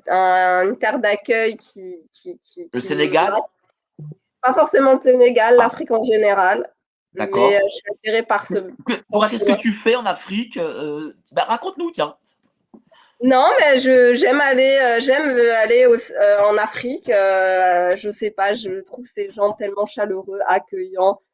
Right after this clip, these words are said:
Speaker 1: Toutes les valeurs qu'on est en train de perdre en France, que quand je vais là-bas, je me sens à ma place.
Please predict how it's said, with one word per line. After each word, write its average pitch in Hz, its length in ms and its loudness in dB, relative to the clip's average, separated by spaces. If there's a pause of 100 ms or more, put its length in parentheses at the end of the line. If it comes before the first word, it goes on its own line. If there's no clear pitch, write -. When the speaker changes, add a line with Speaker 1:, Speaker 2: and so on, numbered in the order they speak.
(160)
Speaker 1:
Toutes - 140 -20
les 247 140 4
valeurs 220 400 2
qu'on 208 160 2
est 196 40 4
en 190 120 2
train 202 200 -2
de 202 140 -2
perdre 214 300 0
en 196 100 4
France, 220 500 0
que 196 120 -16
quand 233 220 -2
je 240 100 -8
vais 208 80 2
là-bas, 202 420 2
je 233 140 -6
me 185 160 -4
sens - 200 -10
à 196 40 2
ma 185 160 2
place. 214 320 -2